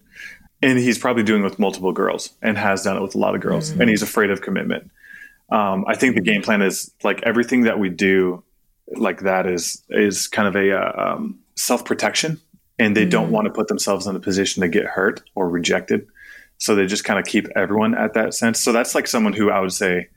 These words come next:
Speaker 1: what, to, to use the verbiage that I used before, they're not woke. You know, they're, they're not
Speaker 2: Mm.
Speaker 1: aware of themselves. Um, and
Speaker 2: Mm.
Speaker 1: someone like that, honestly, like, the way that I view it is I wouldn't even attempt to pursue a relationship because I know it's just gonna be destructive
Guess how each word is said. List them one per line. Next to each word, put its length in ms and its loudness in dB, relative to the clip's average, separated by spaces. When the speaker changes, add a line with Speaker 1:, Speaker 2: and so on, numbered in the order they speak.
Speaker 1:
what, 400 0
to, 260 2
to 180 0
use 360 2
the 80 0
verbiage 300 0
that 100 0
I 40 2
used 200 0
before, 320 -2
they're 140 2
not 380 0
woke. 340 -2
You 80 2
know, 140 2
they're, 160 2
they're 140 4
not 200 2
Speaker 2:
Mm. 40 2
Speaker 1:
aware 280 2
of 100 -6
themselves. 560 -6
Um, 400 -2
and 140 2
Speaker 2:
Mm. 20 0
Speaker 1:
someone 240 2
like 160 2
that, 200 2
honestly, 440 0
like, 260 0
the 80 0
way 120 4
that 140 0
I 100 0
view 180 0
it 60 0
is 160 0
I 140 0
wouldn't 260 0
even 380 0
attempt 520 -4
to 140 0
pursue 320 0
a 40 4
relationship 680 -2
because 260 2
I 60 2
know 140 4
it's 120 -2
just 160 -6
gonna 140 0
be 160 2
destructive 680 -2